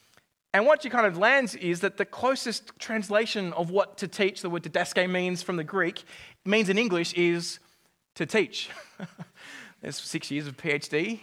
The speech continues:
you know, and helpfulness. It, it's a broad range of meanings and what we actually use the word to teach to mean today. There's, there's nothing like, "Oh, the Greek's gonna help you in this particular area," although it will in a little bit. Here, Paul extends the idea of teaching so that others might learn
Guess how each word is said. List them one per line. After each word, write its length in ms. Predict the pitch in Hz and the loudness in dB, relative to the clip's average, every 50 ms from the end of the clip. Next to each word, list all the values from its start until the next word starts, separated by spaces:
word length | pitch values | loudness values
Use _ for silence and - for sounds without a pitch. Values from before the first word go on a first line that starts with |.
| - _ - | -12 _ -8
you 120 | 175 151 - - | -8 -6 -4 -4
know, 160 | 208 233 240 - - - - - - - | -4 -6 -6 -8 -12 -20 -20 -20 -8 -4
and 100 | - 147 | -4 0
helpfulness. 460 | 131 180 180 - - 196 214 262 262 - | 2 0 0 0 0 -2 -2 -2 -2 -2
It, 120 | 269 262 - | -4 -2 -2
it's 100 | 262 247 285 | 0 2 2
a 80 | 269 | 2
broad 440 | 185 196 226 254 285 302 311 277 214 | 2 4 4 6 8 8 8 8 8
range 280 | 214 220 240 254 226 254 | 6 6 6 6 4 2
of 80 | 247 | 2
meanings 320 | 226 269 320 302 247 220 196 | 4 4 2 2 2 0 0
and 100 | 202 202 | 0 2
what 160 | 220 247 233 | 0 0 0
we 160 | 226 240 262 | 0 2 4
actually 320 | 233 226 - - 262 247 233 | 2 2 2 -2 -6 -4 -2
use 220 | 202 202 208 190 | -2 -2 -2 -2
the 80 | 233 226 | -2 0
word 240 | 196 202 214 196 | 0 0 0 0
to 80 | - 220 | -4 -4
teach 400 | - - 220 220 - - - - _ _ _ _ _ _ _ - | -4 -2 -2 -2 -4 -8 -12 -14 _ _ _ _ _ _ _ -6
to 100 | - 240 | -2 0
mean 200 | 214 208 220 226 | 0 2 0 0
today. 240 | 220 240 226 220 240 | 2 2 4 4 4
There's, 140 | 214 208 220 | 2 2 0
there's 160 | 254 233 220 | 0 0 2
nothing 260 | 269 285 - 247 226 | 0 0 0 2 2
like, 140 | 208 185 - | 2 4 4
"Oh, 140 | 175 170 160 | 4 2 2
the 80 | 160 | 2
Greek's 300 | 151 - 196 214 - - | 2 2 2 0 0 -2
gonna 160 | - 180 151 - - - - - | -4 -4 -4 -4 -6 -12 -8 0
help 260 | - 220 233 220 190 | 2 2 2 0 -2
you 120 | 185 185 | -6 -4
in 120 | 175 160 156 | -4 -2 -2
this 160 | 220 226 - | -4 -4 -6
particular 400 | - 185 - 170 - - 135 110 | -10 -12 -12 -10 -8 -6 -4 -2
area," 340 | 117 123 120 117 123 151 - - | -2 0 0 0 -2 -4 -4 -4
although 140 | 185 208 | -2 -2
it 60 | 202 - | -2 -2
will 160 | 269 302 262 | -4 -6 -6
in 80 | 202 | -4
a 40 | 185 | -6
little 140 | 190 233 220 | -6 -8 -8
bit. 200 | 135 127 - - _ _ _ _ _ _ _ - - _ _ _ _ _ _ _ _ _ _ _ | -8 -8 -10 -10 _ _ _ _ _ _ _ -20 -20 _ _ _ _ _ _ _ _ _ _ _
Here, 200 | - 269 269 233 | -2 0 0 0
Paul 320 | - - 254 269 294 269 | 0 2 2 4 4 4
extends 720 | 220 - - - - 226 226 220 208 202 196 185 - - - - _ _ _ _ _ - | 2 -2 -4 -6 -4 -2 -2 -2 -2 -4 -6 -6 -8 -10 -12 -14 _ _ _ _ _ -4
the 160 | 170 190 - | -4 -2 0
idea 480 | 180 185 180 151 - 214 262 294 294 | 0 0 0 0 -2 -2 0 2 2
of 160 | 254 214 175 - | 2 2 0 -2
teaching 460 | - - 185 170 - - 139 160 185 | -6 -8 -8 -6 -6 -8 -8 -8 -6
so 100 | - 180 | -6 -6
that 140 | 175 - 175 | -4 -2 0
others 260 | 202 196 208 185 175 | 2 2 2 0 0
might 260 | 185 185 180 175 180 | -2 0 -2 -2 -2
learn 580 | 180 170 160 160 156 160 170 185 226 302 349 | -4 -8 -6 -6 -6 -6 -6 -6 -8 -8 -10